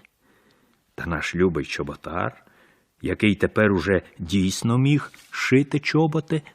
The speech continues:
знову почав, як і раніше. «Ей, чоботи б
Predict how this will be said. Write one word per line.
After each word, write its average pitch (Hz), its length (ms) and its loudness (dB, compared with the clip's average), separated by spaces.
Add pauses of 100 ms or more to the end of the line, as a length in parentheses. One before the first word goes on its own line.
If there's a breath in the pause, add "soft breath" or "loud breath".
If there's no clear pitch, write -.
знову 170 500 6
почав, - 540 -4
як 92 220 -4
і 117 60 6
раніше. 104 640 2 (1000 loud breath)
«Ей, 113 720 8
чоботи 156 840 4
б 170 60 0